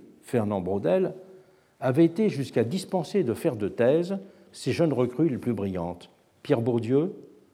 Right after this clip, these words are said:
François Furet, Jacques Le Goff, Jean-Paul Aron, pour ne citer qu'eux. Il leur avait dit : « Ne faites pas une thèse,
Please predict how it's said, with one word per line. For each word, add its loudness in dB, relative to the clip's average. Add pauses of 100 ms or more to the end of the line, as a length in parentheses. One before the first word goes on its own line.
(100)
François -2
Furet, -2 (480)
Jacques -6
Le 0
Goff, 0 (340)
Jean-Paul 2
Aron, 4
pour -2
ne 0
citer -6
qu'eux. -4 (600)
Il -2
leur 0
avait 0
dit : « 0 (480)
Ne 2
faites 2
pas 4
une 2
thèse, 4